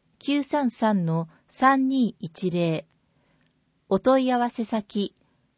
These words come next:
お申し込み先、中国労働金庫各支店、ローンセンター。詳しくはこちら、キューアールコードがあります。三、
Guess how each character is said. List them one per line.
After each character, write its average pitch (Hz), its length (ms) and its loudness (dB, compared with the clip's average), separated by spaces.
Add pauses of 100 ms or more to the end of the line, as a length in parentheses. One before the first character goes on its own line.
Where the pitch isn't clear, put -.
(160)
お 190 100 4
申 247 280 4
し - 80 -10
込 226 160 2
み 220 100 2
先、 190 480 -6 (1400)
中 294 300 0 (100)
国 170 180 -4
労 226 260 4
働 247 240 -2
金 226 260 0
庫 - 320 -4 (200)
各 240 280 0
支 - 200 -8
店、 170 300 -4 (480)
ロ 220 220 4
ー 262 60 2
ン 240 100 0
セ 233 220 0
ン 196 60 0
タ 151 440 -8 (1160)
ー。 - 40 -18
詳 262 220 6
し - 100 -10
く - 140 -6
は 165 120 -2
こ 160 160 -8
ち - 180 -4
ら、 156 200 -4 (800)
キ 269 180 0
ュ 277 120 4
ー 269 100 4
ア 277 40 4
ー 277 40 2
ル 269 100 -2
コ 269 220 2
ー 226 40 0
ド 175 120 0
が 156 200 -6
あ 165 100 -2
り 165 140 0
ま 160 140 -2
す。 - 200 -20 (2500)
三、 214 440 2